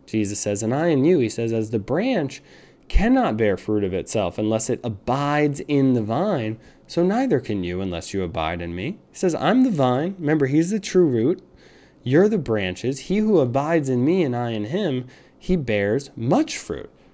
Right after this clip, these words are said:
For apart from me, you can do nothing." He then goes on to say, "If you abide in me and my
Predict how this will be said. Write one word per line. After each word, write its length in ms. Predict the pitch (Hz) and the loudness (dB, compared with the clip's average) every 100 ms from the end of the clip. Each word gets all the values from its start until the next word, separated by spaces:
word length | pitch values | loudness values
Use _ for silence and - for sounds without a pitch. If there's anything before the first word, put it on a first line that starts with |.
| _ | _
For 240 | - 147 139 | 2 6 6
apart 340 | - 185 190 | 4 0 0
from 200 | - 147 | -2 2
me, 440 | 202 208 135 135 - | 2 2 -2 -4 -6
you 160 | 139 143 | -4 -2
can 180 | 139 | 0
do 160 | 120 113 | 0 0
nothing." 460 | 135 240 110 - - - - - - | 0 -2 -6 -12 -16 -20 -20 -20 -14
He 120 | - 160 | 0 2
then 200 | 208 233 | 4 4
goes 180 | 202 | 2
on 180 | 180 180 | 4 2
to 60 | 170 | 0
say, 220 | - 175 | 0 0
"If 140 | 131 135 | 0 0
you 180 | 214 | 0
abide 480 | 220 123 143 196 226 | 0 0 -2 0 0
in 180 | 147 120 | 0 2
me 200 | 120 113 | 0 -2
and 260 | 120 120 120 | -2 -4 -2
my 320 | 117 117 | -2 -4